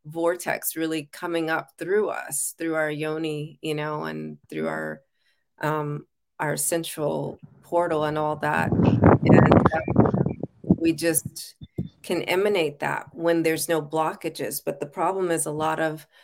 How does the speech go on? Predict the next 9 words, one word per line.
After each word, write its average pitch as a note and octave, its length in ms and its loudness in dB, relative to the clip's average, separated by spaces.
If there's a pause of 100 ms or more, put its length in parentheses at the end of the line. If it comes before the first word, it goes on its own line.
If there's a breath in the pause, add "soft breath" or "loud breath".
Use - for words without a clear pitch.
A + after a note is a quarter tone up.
(200 soft breath)
us E3 280 2
are D#3 120 2
blocked D#3 340 0
at D#3 100 -2
our D#3 140 4
heart F3 380 -4
chakra, - 640 -2 (140)
you D#3 100 -2
know, D#3 320 -4